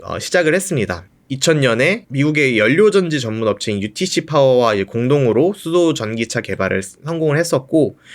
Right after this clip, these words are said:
또 십삼 년도에 이제 세계 최초로 수소 전기차 양산을 이제 성공을 한 게 수소 전기차에 대한 기존까지 로드맵이라고 보시면 되겠습니다. 그래서 십팔 년에 이제 수소 전기차 넥소를 이제 출시를 했었고, 그리고 이십 년에는 세계 최초로 이제 수소 전기 대형 트럭의 양산 체제를 갖추고 있는 상황인 게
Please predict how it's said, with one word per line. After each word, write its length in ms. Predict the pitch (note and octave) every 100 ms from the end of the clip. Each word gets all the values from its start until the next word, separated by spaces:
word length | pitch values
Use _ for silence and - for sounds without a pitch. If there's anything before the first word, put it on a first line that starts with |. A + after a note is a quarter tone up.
| - - - - _
또 100 | C#3
십삼 400 | C3+ F#3 A#3 A#3+
년도에 420 | B3 A3 F3 D#3+
이제 120 | A2+ G#2
세계 280 | G3+ G#3+
최초로 460 | G#3 G#3+ - F3+ E3+
수소 260 | D#3+ G#3+ A3
전기차 400 | F#3+ D#3 D3+ B2
양산을 520 | G2+ A2 D#3 D3 A2+
이제 140 | G2
성공을 440 | D#3 F3 F3 E3 D3+
한 160 | F#3
게 240 | E3+ F#3+ F#3+
수소 220 | - E3+ F3
전기차에 400 | C3+ B2+ C3 A#2
대한 320 | G#2+ G2+ -
기존까지 460 | B2+ C3+ C3+ C3 A2
로드맵이라고 600 | A2+ D#3+ D#3+ C3 A2+ G2+
보시면 280 | A2+ A#2+
되겠습니다. 540 | F#2+ F2+ - F2+ E2+ E2+ _
그래서 200 | - D3
십팔 340 | C#3 - B3 A3+
년에 380 | D#3+ C#3+ A3+ -
이제 240 | - G#2 G2+
수소 240 | - F#3+
전기차 880 | F3 D#3 C3+ C#3+ C3 B2 A#2+ G#2+ - _ -
넥소를 560 | A2+ A#2 - G3 F3+
이제 140 | B2 G#2
출시를 580 | - F#3 - D#3 C3+ B2
했었고, 680 | E3+ C#3+ C3 F3 C3+ F#2+ -
그리고 260 | A2+ A2+
이십 260 | C3+ D#3 G3+
년에는 520 | G3 F3 D#3+ G3+ A#3+
세계 260 | A3 G3 G3
최초로 360 | G#3 - F3
이제 80 | C3
수소 260 | C3 A3+ F#3+
전기 340 | C#3 C3+ C3
대형 360 | B2 A#2+ E3 E3
트럭의 340 | F3+ E3 C3+
양산 380 | G2 A2 E3 G3
체제를 300 | G#3 F3+ C#3+
갖추고 360 | G#2 - A#2+
있는 460 | G#2 F#2+ F#2 F#2 E2
상황인 540 | - F3 E3 C3+ G2+ F#2+
게 160 | E3